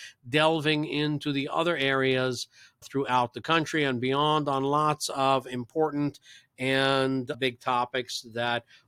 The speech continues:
are happening throughout our communities. So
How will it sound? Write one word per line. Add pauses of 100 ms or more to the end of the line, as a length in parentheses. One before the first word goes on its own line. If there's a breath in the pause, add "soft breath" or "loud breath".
are
happening
throughout
our
communities. (400)
So